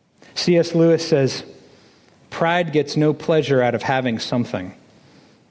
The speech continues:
only out of having more than the next man.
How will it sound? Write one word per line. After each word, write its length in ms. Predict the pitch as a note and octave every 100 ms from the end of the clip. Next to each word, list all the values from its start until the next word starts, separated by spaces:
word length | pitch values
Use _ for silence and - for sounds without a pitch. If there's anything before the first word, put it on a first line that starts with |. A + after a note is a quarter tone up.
| _ _ _ _ _ D3
only 600 | D#3+ F3 D#3 A#2+ F#2+ - - - -
out 140 | A#2+
of 120 | A2
having 420 | - B2 A#2+ A2+ A#2
more 380 | A#2+ G#2 G2 - - - _ -
than 180 | A2+
the 100 | A2
next 380 | G#2+ G2 - -
man. 400 | A2+ A2+ G#2 E2+